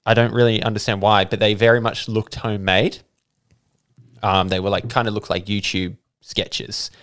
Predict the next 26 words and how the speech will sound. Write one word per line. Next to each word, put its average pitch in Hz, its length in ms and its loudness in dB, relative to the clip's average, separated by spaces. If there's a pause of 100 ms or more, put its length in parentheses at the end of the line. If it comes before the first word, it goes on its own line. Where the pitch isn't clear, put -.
(340)
and - 100 -16
they're 90 80 -2
like, 92 140 0
"We 131 60 2
make 151 220 0
our 147 120 6
own 151 80 0
ads." 147 240 -2 (280)
Then 143 260 0
they 127 120 4
kinda 113 240 0
got 101 200 0
big 107 140 -2
enough 98 240 0
that 85 120 4
it 87 40 2
was 92 140 -2
like 82 180 0 (420)
the 101 200 -4
ads 95 220 0
were 98 80 -2
no 98 200 2
longer 90 280 -4
made - 220 -10
by - 160 -4
them. - 280 -12